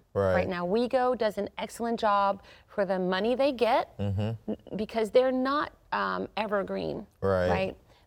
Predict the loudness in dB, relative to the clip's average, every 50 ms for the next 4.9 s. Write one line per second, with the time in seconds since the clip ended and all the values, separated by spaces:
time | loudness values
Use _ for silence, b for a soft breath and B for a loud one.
0 | b -2 0 0 -2 -2 -4 -6 -6 -4 -4 -2 -2 -2 -2 -4 -6 -6 -4 -2
1 | -2 -2 -2 -2 -2 -4 -4 -4 -4 -4 -2 -2 -2 0 0 -2 -2 -4 -6 -12
2 | _ -8 -6 -4 -4 -4 -4 -4 -4 -2 -2 -2 -4 -4 -6 b b b b b
3 | -2 0 2 2 2 0 0 0 0 0 0 0 0 0 0 -2 -4 -6 -8 _
4 | -20 _ _ -12 -6 0 0 0 2 0 -4 -6 -10 -12 -12 -14 -16